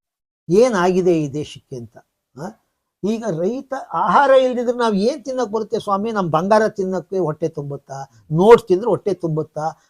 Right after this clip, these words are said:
ಆಹಾರನೇ ತಿನ್ಬೇಕು, ನೀರ್ನೇ ಕುಡಿಬೇಕು. ಇವೆರಡನ್ನೂ ನಾವು ಸ-, ಈ ಭೂಮಿ ಮೇಲೆ ಕೊಟ್ಟಿರುವಂತ ಪ್ರಕೃತಿ ಮಾತೆ ಕೊಟ್ಟಿರೋಂಥದ್ನ ನಾವು ಉಳಿಸ್ಕೊಳ್ಳದೆ ಹೋದ್ರೆ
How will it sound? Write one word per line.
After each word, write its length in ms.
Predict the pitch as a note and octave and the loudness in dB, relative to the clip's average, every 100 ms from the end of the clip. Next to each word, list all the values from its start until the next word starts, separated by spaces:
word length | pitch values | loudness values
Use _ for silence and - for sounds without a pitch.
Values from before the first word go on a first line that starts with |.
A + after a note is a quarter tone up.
| - | -8
ಆಹಾರನೇ 680 | C3+ F#3 E3 F3 E3+ F3 B3 | 0 2 6 4 4 2 0
ತಿನ್ಬೇಕು, 800 | A3+ G3 F#3+ F#3+ F#3 F3+ C#3+ - _ - | 0 -2 0 -2 0 0 0 -4 _ -8
ನೀರ್ನೇ 480 | C#3+ G3 F#3 F#3 C4 | 0 2 2 2 -2
ಕುಡಿಬೇಕು. 800 | B3+ G#3+ G#3+ G3+ F#3 F3+ D3+ - | 0 0 2 2 2 -2 -4 -6
ಇವೆರಡನ್ನೂ 800 | C#3+ C3+ C#3 D#3 F#3+ A3 A#3 A#3+ | -12 -8 -6 -2 0 0 0 0
ನಾವು 320 | A3+ G#3 G#3 | 2 2 2
ಸ-, 140 | F#3 - - _ _ F3 | -4 -10 -20 _ _ -4
ಈ 160 | F3+ | -4
ಭೂಮಿ 340 | C#3 D#3+ G3+ G#3 | -2 -2 -2 -2
ಮೇಲೆ 220 | G3+ F3+ | -2 -4
ಕೊಟ್ಟಿರುವಂತ 540 | E3+ E3 F3+ F3 D#3+ | -4 -6 -4 -4 -4
ಪ್ರಕೃತಿ 720 | D#3 - D3+ - E3 - D#3+ | -8 -8 -8 -6 -6 -4 -6
ಮಾತೆ 420 | D3 C#3+ C#3+ C3 B2 | -8 -14 -12 -12 -12
ಕೊಟ್ಟಿರೋಂಥದ್ನ 840 | - D3+ - E3+ E3 D#3+ D3 C#3 | -12 -12 -6 -4 -4 -8 -10 -10
ನಾವು 340 | C3+ B2 B2 | -12 -12 -12
ಉಳಿಸ್ಕೊಳ್ಳದೆ 640 | A#2+ B2 F3 - A3+ G#3 F3 | -10 -10 -12 -2 0 0 -2
ಹೋದ್ರೆ 720 | C3 A#2+ C3 A3 A3+ _ | -4 -8 -8 -8 -8 _